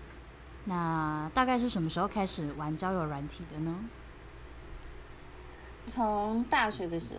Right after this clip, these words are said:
Speaker 2: 候。
Speaker 1: 大学的时候，诶，所以你那时候玩交友软体是，原因是什么啊？就是你为什么会开始玩交友软体？
Speaker 2: 嗯，那时候是大家觉得好玩，就是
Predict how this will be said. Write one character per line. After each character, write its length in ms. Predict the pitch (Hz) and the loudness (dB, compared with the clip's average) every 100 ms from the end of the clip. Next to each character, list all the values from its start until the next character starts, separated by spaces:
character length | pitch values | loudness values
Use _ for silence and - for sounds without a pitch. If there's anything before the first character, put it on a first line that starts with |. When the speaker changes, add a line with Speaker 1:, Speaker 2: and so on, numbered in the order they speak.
| - | -2
Speaker 2:
候。 140 | 185 214 - - | -2 -2 -8 0
Speaker 1:
大 220 | 330 226 | 4 4
学 180 | - 156 | 2 -2
的 120 | 160 | -2
时 140 | 165 | -2
候， 140 | 160 180 | -2 0
诶， 160 | 240 | 2
所 160 | 349 330 | 2 4
以 40 | 349 | 4
你 120 | 214 | 4
那 120 | 196 | 4
时 140 | 220 | 4
候 320 | 196 233 202 - | 6 6 6 4
玩 180 | 165 175 | 0 2
交 180 | 202 196 | 2 2
友 80 | 160 | 2
软 180 | 151 151 | 0 -2
体 200 | - 139 | -4 -8
是， 460 | - 196 185 170 - - - - - | -6 -4 -4 -6 -12 -20 -20 -12 -2
原 160 | 170 | 0
因 200 | 175 196 | 2 2
是 140 | 196 208 | 0 -4
什 120 | - | -6
么 120 | - - | -12 -14
啊？ 160 | - 190 | -14 0
就 80 | 247 | 6
是 60 | |
你 80 | 247 | 6
为 100 | 190 | 6
什 100 | 196 | 0
么 60 | 156 | 0
会 140 | 190 | -2
开 160 | 175 165 | -2 -4
始 180 | 160 147 139 180 - - - | -6 -10 -12 -14 -16 -20 -12
玩 400 | 165 143 147 151 165 | -6 -4 -4 -4 -6
交 180 | 156 156 | -2 -2
友 120 | 151 | -4
软 260 | - - | -8 -14
体？ 160 | 175 - - - - - - - - - - - - - - - - - - - - - - | -14 -14 -16 -18 -20 -20 -20 -20 -20 -20 -20 -20 -20 -20 -20 -20 -20 -20 -20 -20 -20 -14 -8
Speaker 2:
嗯， 440 | 202 196 202 202 220 | -6 -4 -4 -6 -6
那 140 | - 339 | 2 4
时 80 | 330 | 4
候 100 | 277 | 4
是 160 | 302 | 4
大 160 | 277 262 | 4 6
家 160 | 262 | 6
觉 140 | 240 190 | 4 2
得 80 | 185 | 2
好 180 | 170 | 2
玩， 360 | 160 - - 226 - - - - - | 0 -2 -6 -6 -8 -14 -14 -14 -4
就 100 | 254 | -2
是 240 | 254 277 | 0 0